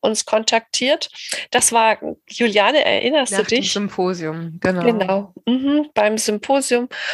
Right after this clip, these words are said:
Speaker 1: und hat gesagt, äh, „Wollen Sie bei der Patienten-, Aktualisierung der Patientenleitlinie mitarbeiten?“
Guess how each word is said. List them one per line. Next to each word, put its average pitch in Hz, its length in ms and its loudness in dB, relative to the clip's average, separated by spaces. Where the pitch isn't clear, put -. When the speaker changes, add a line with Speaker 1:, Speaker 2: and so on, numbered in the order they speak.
Speaker 1:
und 226 180 2
hat 220 220 0
gesagt, 220 640 0
äh, 208 400 2
„Wollen 220 260 2
Sie 240 120 0
bei 202 140 2
der 196 120 2
Patienten-, 226 760 -2
Aktualisierung 214 880 -2
der 220 120 2
Patientenleitlinie 180 1160 -2
mitarbeiten?“ 165 800 0